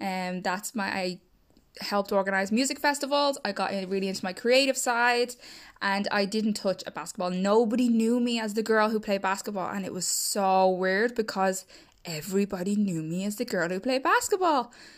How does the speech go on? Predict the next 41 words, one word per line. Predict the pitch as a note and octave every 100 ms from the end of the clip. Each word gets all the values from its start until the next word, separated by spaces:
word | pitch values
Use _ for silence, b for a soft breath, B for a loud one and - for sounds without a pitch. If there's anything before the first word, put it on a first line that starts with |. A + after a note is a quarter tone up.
| B
So | - - G3
it |
was | G3+
a | G#3
big, | G#3 G#3+ A3+ A#3 A#3 - -
it |
was | G#3 G3
a | G3
big | G3+ G3 G3 G3+ G3 - _ _ _ _ _ -
turnaround | - G3+ F3+ E3+ D#3+
for | - F3
me. | E3+ E3+ E3+ B B B B _
Um, | G3 F#3 F3 G#3 -
then | G#3+ B3 D4+ F#4+ G4+ - - -
when | C4 C#4
I | F4+
was | G4
twenty-two, | - D#4+ D4 B3+ - A#3
I | G3+
actually | G3 G#3+ A3+ G#3
left | F#3+
the | -
country. | - F#3 G3 C4 C#4
I | F#3+
went | F#3+ F#3+ F#3+
to | - G3+
Prague. | - G3+ F3 F#3+ A#3
I | G#3+
moved. | F#3+ F#3+ G3+ G3+ G3+ - B B -
I've | G3+
said, | - A3 G3
"As | F#3+
soon | - C#4+
as | E4
I | E4+
finish | E4 C#4 C4 C4
college, | - G#3 G#3+ G#3
I'm | - F#3+ F#3
leaving | - G3 F#3+
this | F3+ F#3
country." | - F#3 - F#3 G3